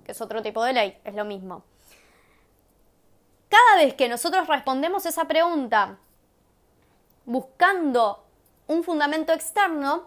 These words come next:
podemos afirmar que tenemos una ética, una moral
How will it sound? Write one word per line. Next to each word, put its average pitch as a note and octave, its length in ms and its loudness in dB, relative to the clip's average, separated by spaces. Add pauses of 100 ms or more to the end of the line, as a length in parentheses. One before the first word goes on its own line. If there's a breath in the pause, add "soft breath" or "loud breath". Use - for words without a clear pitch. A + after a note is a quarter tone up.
(1200 soft breath)
podemos F4 480 4
afirmar G4 460 -2
que F4 80 0
tenemos E4 400 -2
una E4+ 320 -2
ética, D4+ 420 0
una D#4 180 0
moral F4+ 380 4